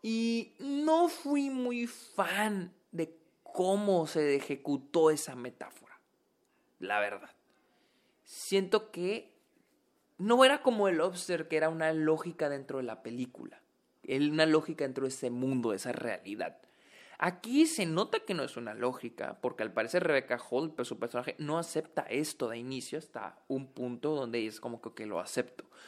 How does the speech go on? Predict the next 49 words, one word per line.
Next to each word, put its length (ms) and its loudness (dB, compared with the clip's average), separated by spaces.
Pero 180 0
como 180 0
audiencia 400 0
yo 220 -2
no 80 -2
lo 100 4
acepto, 320 -2
digo, 200 -2
"Güey, 260 -6
es 120 -6
que 80 -10
no 120 -6
entiendo 520 -8
qué 60 -14
está 220 -10
pasando". 440 -10
Y 140 2
pues 200 0
yo 100 6
s-, 320 -2
creí 380 4
que 120 -4
iba 140 4
a 20 4
haber 140 2
una 160 2
resolución 720 -2
o 80 2
una 280 0
revelación 1040 2
sobre 320 -4
esto, 380 -6
y 120 -10
no, 460 0
no 500 0
la 240 4
hubo. 360 2
Simplemente, 1000 -6
eh, 80 -6
acaba 440 -4
en 80 2
un 160 -4
final 320 0
muy 160 -4
bizarro, 460 -6
que 100 2
honestamente 640 0
siento 420 -8
que 400 -10